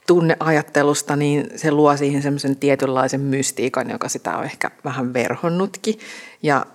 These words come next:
mulla osa tämän kirjan tarkoitusta oli myös se, että mä voisin vähän niin kuin,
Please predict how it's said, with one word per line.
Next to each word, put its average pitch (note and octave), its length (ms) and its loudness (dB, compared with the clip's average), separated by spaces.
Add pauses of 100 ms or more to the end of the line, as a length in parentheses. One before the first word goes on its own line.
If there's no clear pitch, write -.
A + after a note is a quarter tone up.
(340)
mulla D3 460 4
osa C#3+ 340 0
tämän C#3 220 0
kirjan C3+ 380 0
tarkoitusta A#2+ 540 -2
oli A#2+ 180 0
myös - 320 -6
se, - 80 -4
että - 280 -8
mä A#2+ 260 -8 (160)
voisin - 360 -2
vähän - 360 -4
niin C#3+ 160 -8
kuin, C3+ 240 -4